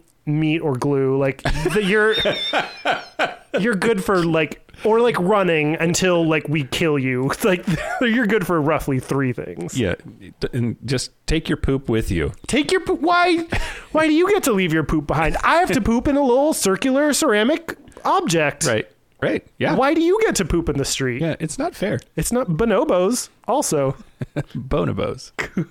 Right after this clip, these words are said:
Speaker 1: Oh, shit. I said the right pronunciation on accident.
Speaker 2: Or bonobos.
Speaker 1: Bonobos. Bonobos. <laughs> Anyway,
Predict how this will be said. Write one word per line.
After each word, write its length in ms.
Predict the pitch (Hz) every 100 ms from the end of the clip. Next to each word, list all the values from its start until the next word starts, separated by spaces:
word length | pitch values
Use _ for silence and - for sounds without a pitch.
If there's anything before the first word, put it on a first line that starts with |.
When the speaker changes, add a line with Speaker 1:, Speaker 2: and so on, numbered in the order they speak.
| 220 196 -
Speaker 1:
Oh, 160 | 214
shit. 340 | 160 - 208 160 180
I 120 | 180
said 240 | 170 208
the 80 | 196
right 280 | 190 240 -
pronunciation 600 | 175 156 - 156 147 156
on 100 | 165
accident. 600 | 190 180 - 151 143 156
Speaker 2:
Or 160 | 110 92
bonobos. 600 | 76 76 85 101 85 147
Speaker 1:
Bonobos. 800 | 156 160 151 170 196 170 156 -
Bonobos. 1800 | - 143 135 147 175 202 190 160 170 - - - - - 185 381 - 139
<laughs> 100 | -
Anyway, 420 | - 208 160 139